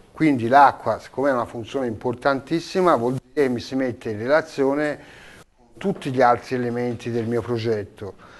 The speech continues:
Quindi io devo fare un pre-, un, diciamo, chiamiamolo un preprogetto, aver, aver ben presente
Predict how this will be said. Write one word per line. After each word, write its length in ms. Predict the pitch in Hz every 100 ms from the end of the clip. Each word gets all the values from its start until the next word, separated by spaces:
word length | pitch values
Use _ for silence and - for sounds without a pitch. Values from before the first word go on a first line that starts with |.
| - - - -
Quindi 240 | - 175 143
io 100 | 143
devo 240 | 131 123
fare 440 | 139 123 110 104 -
un 420 | 120 120 110 -
pre-, 400 | 127 143 156 143
un, 180 | 135 123
diciamo, 680 | 117 131 123 117 110 98 - _ -
chiamiamolo 580 | - 104 120 131 127 117
un 220 | 120 117
preprogetto, 760 | - 139 131 135 127 147 131 -
aver, 640 | 107 110 110 113 117 110 - - - - - - _ _ -
aver 260 | 120 139
ben 400 | 131 123 147 147
presente 800 | - 135 127 156 143 117 - 117